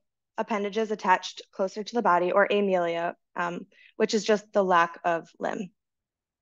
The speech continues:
Um, internal organ malformations that are associated with thalidomide are heart defects and duodenal stenosis. And the duodenum is part of your digestive tract. If you can imagine you have a stenosis or a narrowing anywhere along the digestive tract,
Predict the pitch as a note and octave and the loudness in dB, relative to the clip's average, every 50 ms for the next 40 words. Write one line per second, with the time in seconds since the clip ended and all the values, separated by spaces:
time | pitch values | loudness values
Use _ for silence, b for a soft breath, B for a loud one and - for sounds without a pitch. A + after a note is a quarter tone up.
0 | _ _ _ _ _ _ _ _ _ _ _ _ _ _ _ b b b b b | _ _ _ _ _ _ _ _ _ _ _ _ _ _ _ b b b b b
1 | b _ _ _ _ - G#3+ G3 F#3 F3+ - A3 A3 B3 - C4+ D#4+ E4 D#4+ - | b _ _ _ _ 0 2 4 4 4 6 6 6 6 6 6 6 8 8 8
2 | A3+ G#3+ G#3+ G#3 G#3 G#3 - _ _ A3+ G3+ G3 F#3+ - G#3 F#3+ F#3 G3 F#3 F#3 | 6 6 4 2 0 -2 -6 _ _ 2 2 2 2 0 -4 -4 -2 0 0 0
3 | F#3 - G#3 F#3+ F#3+ G3 F#3 G#3 F#3+ F#3+ F#3 F#3+ - - F3+ F#3 G3 - A#3 A#3 | 0 -2 -4 -4 -4 -4 -2 -2 0 0 0 -2 -2 -2 -4 -4 -2 0 2 4
4 | A#3+ B3+ C4+ C4+ A3+ G#3+ G#3+ G#3 - _ _ _ _ G3+ F#3+ F#3 F3+ F#3+ G#3+ A#3 | 6 6 6 4 4 2 0 0 -2 _ _ _ _ 0 0 2 2 2 2 2
5 | B3+ C4+ C4+ - - G3+ G3 F#3+ F#3+ F#3 - A3 A3 G#3+ B3+ B3 B3+ B3+ - - | 2 2 2 2 0 0 0 0 -4 -4 -4 -6 -4 -2 -2 -2 -2 -4 -8 -16
6 | - - G#3+ G#3 G3 G#3 F#3+ F#3 F3+ F3+ F3+ F#3 F#3 F3+ F3+ F3+ - - - F#3 | -6 -4 -2 0 0 2 4 4 4 4 2 0 -2 -2 -2 -4 -6 -8 -6 -4
7 | F3 - - - - - - A#3 - - B B B B B B B B B B | -4 -4 -4 -6 -6 -6 -6 -6 -8 -10 B B B B B B B B B B
8 | _ - A3+ A3 A#3 A#3 A3+ A#3+ A3+ A3 A3+ B3 C4 C4+ C#4 B3+ A#3 A#3+ - A3+ | _ 2 6 6 6 8 8 8 8 8 8 6 6 6 6 4 2 2 2 2
9 | G#3 A3 G#3 G#3+ A3 G3+ A3 G3+ F#3+ - _ - - E3+ E3 - - F#3 F3 F3+ | 2 2 2 0 2 2 2 2 0 -2 _ -8 -8 -8 -8 -6 -6 -6 -4 -4
10 | - F#3+ F3 F3 - - - - - G#3 - A3 A3 G#3+ G#3+ G3+ G3 G#3 G#3 F#3+ | -2 0 2 2 2 0 -2 -6 -8 -4 0 4 6 6 6 6 4 2 -2 0
11 | F#3+ F#3+ F#3+ G3 F#3+ F#3+ G3 F#3+ F#3+ F#3+ G3 F#3+ F#3 G3+ F#3+ - - G3 F#3+ F#3 | 2 2 2 2 2 2 -2 -2 -2 -2 -2 0 0 -2 -4 -6 -8 -4 -2 -2
12 | F3+ G3+ - - D4 D4 - B3 G#3+ G3 F#3+ F#3+ F3+ F3 E3+ F3 F#3 G3 G#3+ A#3 | -2 -2 -2 -2 -4 -2 0 0 2 2 2 0 0 0 0 2 2 2 2 2
13 | A#3 A#3 - - G#3 A#3 A#3+ A#3 G3+ F#3 F3+ F3 F3 E3+ E3+ E3 F3 - - E3+ | 0 0 0 2 2 4 4 4 6 6 6 4 4 2 -2 -4 -6 -6 -6 -6
14 | E3+ - F3 D#3+ - - E3+ D#3+ - F3 E3+ E3 E3 - | -6 -6 -6 -8 -8 -12 -14 -6 -2 0 0 0 -2 -4